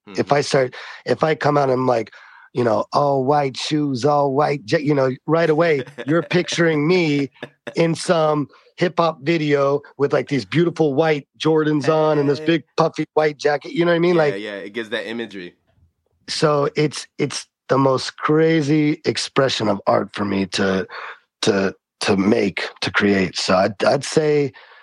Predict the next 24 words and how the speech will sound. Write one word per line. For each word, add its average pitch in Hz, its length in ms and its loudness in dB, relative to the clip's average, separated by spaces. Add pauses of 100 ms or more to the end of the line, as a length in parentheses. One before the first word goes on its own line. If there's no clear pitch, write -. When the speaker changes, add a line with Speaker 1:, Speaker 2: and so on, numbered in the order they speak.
(260)
Speaker 2:
music. 107 440 0
However, 135 300 2
I 110 100 2
love 117 420 0
making 104 320 -4
videos. 87 560 -6
Videos 104 560 0
is, 90 220 -4
uh, 87 260 2
definitely 95 380 -2
one 90 100 0
of 87 60 0
my 87 280 0 (420)
major 95 280 0
passions 92 460 0
as 87 140 -2
well, 104 140 0
which 127 180 0
is 113 100 -2
cool 190 260 2
because 123 460 0 (360)
it, 101 240 -8 (200)
you 113 100 -4
know, 90 180 -4